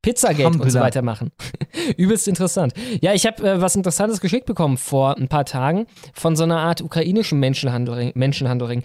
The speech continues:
Speaker 1: Ja, ja, klar, muss halt immer bombenfest, äh, fest belegt sein und so weiter, ne, weil das zerreißen die gerne in der Luft, so ein Kram. Aber, ähm, ja, ja, es wird auf jeden Fall mit der Thematik nochmal was kommen.
Speaker 2: Dann habe ich Fireball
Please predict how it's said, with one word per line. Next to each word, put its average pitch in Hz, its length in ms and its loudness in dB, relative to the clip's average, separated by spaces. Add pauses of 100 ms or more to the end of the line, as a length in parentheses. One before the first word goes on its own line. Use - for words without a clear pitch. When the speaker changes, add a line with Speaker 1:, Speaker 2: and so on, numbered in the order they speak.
(260)
Speaker 1:
Ja, 156 100 4
ja, 180 80 2
klar, 180 140 2
muss 165 140 2
halt 190 120 2
immer 165 200 2
bombenfest, 170 560 2
äh, 147 380 2
fest 165 320 -2
belegt 156 300 0
sein 190 180 0
und 175 60 0
so 170 100 -4
weiter, 180 240 2
ne, 156 140 2
weil 131 120 2
das 143 260 -2
zerreißen 143 340 -2
die 139 80 0
gerne 143 200 2
in 135 60 2
der 131 100 2
Luft, - 360 -2
so 226 180 -6
ein 151 100 0
Kram. 156 320 -2
Aber, 143 260 0 (400)
ähm, 151 440 2 (100)
ja, 165 180 2
ja, 151 160 4
es 123 100 -2
wird 156 100 2
auf 147 120 0
jeden 151 140 2
Fall 139 140 2
mit 131 100 0
der 143 100 0
Thematik 135 580 0
nochmal 127 220 -2
was 117 160 -4
kommen. 113 220 -4 (1800)
Speaker 2:
Dann 127 80 -4
habe 151 140 -2
ich - 180 -8
Fireball 123 1200 2